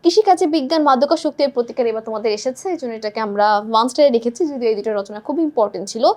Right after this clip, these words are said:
তারপর জগদীশ চন্দ্র বসুর ক্রিকেট বাংলাদেশ, লঞ্চ ভ্রমণ অভিজ্ঞতা, একটি ঝড়ের রাত, বিশ্বকোষ, বাংলাদেশের ফুটবল। এখন যেটা কথা হচ্ছে, কেউ যদি বলে, "আমি রচনা দিব না", তার এ প্লাস কিন্তু মিস। তার মানে রচনা খুবই গুরুত্বপূর্ণ একটা টপিক। এটাই একমাত্র টপিক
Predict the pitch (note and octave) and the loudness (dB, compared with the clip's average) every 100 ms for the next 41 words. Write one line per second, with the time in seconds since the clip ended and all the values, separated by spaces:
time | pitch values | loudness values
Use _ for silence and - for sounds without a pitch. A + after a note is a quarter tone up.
0 | - - - B3 A#3+ A3+ B3 D4 F#4 - | -2 -14 -2 0 2 4 4 4 0 0
1 | D4+ D4 C4 D4 D#4 D4 C#4 C#4+ B3 B3+ | 0 0 -4 -2 -2 -2 -2 0 2 2
2 | B3+ C4 C4 C4+ A#3+ B3+ B3+ C4 C4 C4 | 2 2 2 2 2 2 0 -2 2 2
3 | A#3 A#3+ A#3 B3+ A#3 - C#4+ A#3+ B3 A#3+ | 0 0 2 2 2 -2 -6 -4 -2 -2
4 | A3+ C4+ F#4+ A#3+ - B3+ F4+ E4+ B3 F#3+ | 0 0 0 -6 -4 -4 -2 0 0 -2
5 | G#3+ A#3 A3+ C#4+ G#3 - - _ - - | -6 -8 -6 -6 -6 -8 -10 _ -20 -20
6 | - - C#4 - A4 C4 A#3 G#3+ A#3+ G#3 | -10 -6 -6 -2 -2 -2 -4 -4 -4 -6
7 | - A#3+ D#4 D4 D4 B3+ A#3 A#3 G#3+ G#3+ | -6 -4 -4 -2 -4 0 2 2 0 -2
8 | G#3 A#3+ A3 A3+ G3 F#3+ G#3 G3+ G#3+ G#3+ | -2 -2 -6 -6 -6 -4 -4 -4 -6 -8
9 | A3+ G#3+ G#3+ F3+ - - - - - A3 | -8 -10 -10 -12 -14 -20 -20 -20 -10 -6
10 | G#3+ G3+ G3+ A3+ A3 - C#4+ D#4 F#4 F#4+ | -2 -2 -2 -8 -12 -12 -8 2 6 6
11 | C#4+ C#4+ C4 B3 A3 G#3 G#3 F#3+ F3 E3 | 4 0 -2 -2 -2 -2 -2 -4 -6 -10
12 | _ _ - B3+ E4 F4 E4+ B3+ B3+ B3+ | _ _ -8 -6 -2 -2 -2 -6 -6 -8
13 | B3+ - C4 - A3 A3 A#3 | -8 -6 -6 0 0 0 -6